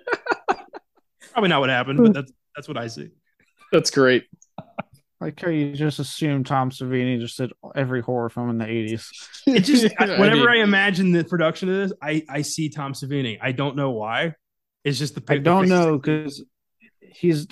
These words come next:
Speaker 3: all his effects are known f-, to be of the gore variety.
Speaker 1: I know. I, I, like I tell you, I can't explain why. I,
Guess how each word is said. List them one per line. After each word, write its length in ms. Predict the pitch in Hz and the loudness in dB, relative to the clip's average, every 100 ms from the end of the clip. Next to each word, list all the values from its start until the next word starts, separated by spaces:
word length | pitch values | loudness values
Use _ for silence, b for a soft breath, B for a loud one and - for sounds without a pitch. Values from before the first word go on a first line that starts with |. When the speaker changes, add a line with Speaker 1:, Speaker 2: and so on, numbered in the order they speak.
| - | -6
Speaker 3:
all 240 | 143 175 | 0 2
his 220 | 185 175 | 2 0
effects 400 | 156 - 156 143 | -2 -2 -4 -2
are 120 | 151 | -6
known 240 | 143 143 143 | -6 -4 -6
f-, 200 | 135 - | -8 -16
to 80 | - | -6
be 360 | 139 131 127 127 | -2 0 0 -4
of 260 | 127 123 135 _ _ | -6 -6 -10 _ _
the 100 | 131 | -6
gore 380 | 120 131 131 123 | -4 -2 -2 -2
variety. 720 | 127 131 123 123 120 120 123 _ b b b | -4 0 2 2 0 -4 -6 _ b b b
Speaker 1:
I 120 | 233 294 | -2 2
know. 220 | 196 190 - _ - | 2 -2 -8 _ -4
I, 80 | |
I, 280 | 180 165 170 | 0 0 0
like 180 | 190 190 | 0 0
I 40 | 214 | 2
tell 220 | 208 202 | 2 2
you, 80 | 160 | 0
I 100 | 160 | -4
can't 280 | - 175 | -4 -4
explain 300 | 170 - 143 | -4 -6 -6
why. 200 | 120 120 113 _ _ | -4 -8 -10 _ _
I, 120 | 127 | -14